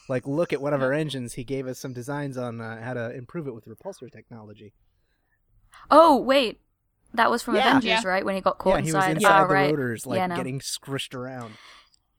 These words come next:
Speaker 3: Yeah, no, I completely missed that. I just thought he was like, "This, this is terrible, guys. What are you doing? Why are you, why is your technology so outdated? Let me try
Speaker 1: There's
Speaker 3: something."
Speaker 1: a little bit of that, too.
Speaker 2: He would do that.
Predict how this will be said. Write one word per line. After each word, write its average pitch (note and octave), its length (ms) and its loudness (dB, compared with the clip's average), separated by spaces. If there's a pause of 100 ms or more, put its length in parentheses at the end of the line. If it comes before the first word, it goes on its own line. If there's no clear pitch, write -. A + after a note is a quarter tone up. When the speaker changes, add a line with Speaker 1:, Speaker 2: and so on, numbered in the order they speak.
(280)
Speaker 3:
Yeah, F#3+ 180 2
no, F3+ 160 6
I G#3+ 140 6
completely G3 680 4
missed F3 280 0
that. E3 220 2
I F3+ 120 6
just F#3 180 0
thought F#3 200 4
he F#3 100 0
was F3+ 160 2
like, - 280 2 (220)
"This, C#4 200 8 (100)
this C4 160 6
is D4 120 4
terrible, G3+ 500 4
guys. F3 360 4
What F#3 100 0
are G3 100 -2
you G3 80 -4
doing? F3+ 400 -2
Why F3 180 2
are F#3 80 6
you, A3 220 8
why F#3 160 8
is F#3+ 80 4
your D#3+ 100 8
technology G3 420 6
so E3+ 200 4
outdated? E3 600 2 (160)
Let G3 180 4
me F#3 100 0
try F3+ 180 0
Speaker 1:
There's F#3 100 0
Speaker 3:
something." - 180 -2
Speaker 1:
a - 40 -4
little - 140 0
bit E3+ 100 0
of C#3 60 -2
that, A2 180 -6
too. - 220 -16
Speaker 2:
He G4 100 -4
would A#3 240 -6
do F3+ 140 -10
that. F3 220 -8